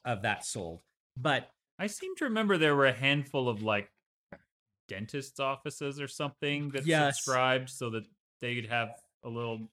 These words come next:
Speaker 2: magazine in their
Speaker 1: But
Speaker 2: waiting room.
Speaker 1: they had to be alumni, right? Or
Speaker 2: Yeah, they
Speaker 1: something like
Speaker 2: probably
Speaker 1: that,
Speaker 2: were.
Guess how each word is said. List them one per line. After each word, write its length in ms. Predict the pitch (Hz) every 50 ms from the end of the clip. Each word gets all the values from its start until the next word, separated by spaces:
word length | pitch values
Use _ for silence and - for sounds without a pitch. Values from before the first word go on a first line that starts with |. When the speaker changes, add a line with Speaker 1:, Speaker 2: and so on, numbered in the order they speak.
| - 117
Speaker 2:
magazine 480 | 117 113 113 113 113 117 120 117 117
in 120 | 120 117 117
their 280 | 117 113 113 110 107 - _ _ _ - - _ -
Speaker 1:
But 80 | - 220
Speaker 2:
waiting 180 | 208 113 117
room. 260 | 120 120 120 120 131 127
Speaker 1:
they 180 | 240 220 208
had 240 | 185 165 170 151 139
to 60 | 131
be 120 | 120 123 110
alumni, 480 | 101 101 101 101 95 98 92 90 90
right? 380 | 95 104 110 107 107 110 110 -
Or 40 | 113
Speaker 2:
Yeah, 120 | 110 107
they 60 | 104
Speaker 1:
something 320 | 104 127 120 110 104 120 117
like 160 | 113 104 110
Speaker 2:
probably 140 | 101 95 113
Speaker 1:
that, 160 | 107 107 101
Speaker 2:
were. 220 | 98 98 98 98